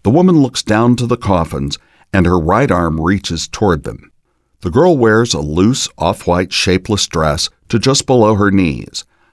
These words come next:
a brown, gray, and light blue striped shawl, and black shoes. The woman wears a scarf wrapped around her head, striped in pale reddish brown, gray, and cream. Her overblouse,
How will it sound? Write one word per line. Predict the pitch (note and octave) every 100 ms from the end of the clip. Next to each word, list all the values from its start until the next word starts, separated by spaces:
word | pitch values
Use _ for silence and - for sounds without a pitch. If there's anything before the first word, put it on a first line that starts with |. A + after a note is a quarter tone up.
| -
a | E2+
brown, | - F2+ G2 B2 A#2
gray, | F2+ G2+ A2 F#2+
and | C2
light | C2 G2+ -
blue | F#2+ F#2
striped | E2+ - F#2+ F#2
shawl, | - - F2 C#2+ C#2+ - _ -
and | G2+ E2+
black | D#2+ D#2 -
shoes. | - G2+ D#2+ G#1+ G1+ - _ _ _ _ _ -
The | F#2
woman | D3+ D3 G2 F2+
wears | F2 F#2 A#2
a | A2
scarf | - C3+ A#2+ D#2 -
wrapped | E2 E2+ -
around | F2 F2 F2
her | E2+
head, | D#2+ D#2+ C2+ - _ _
striped | - - G2+ C3+ -
in | E2 D2+
pale | - G2+ A#2
reddish | G#2 G#2+ A2+ -
brown, | F2 E2+ E2 F#2+ G2+ _
gray, | - E2 D#2 E2+ - -
and | D#2
cream. | - G#2 F2 C#2 - _ _ _ _ _
Her | - B2
overblouse, | E3+ F#3+ G#2 D#2 D#2 C#2+ D2 -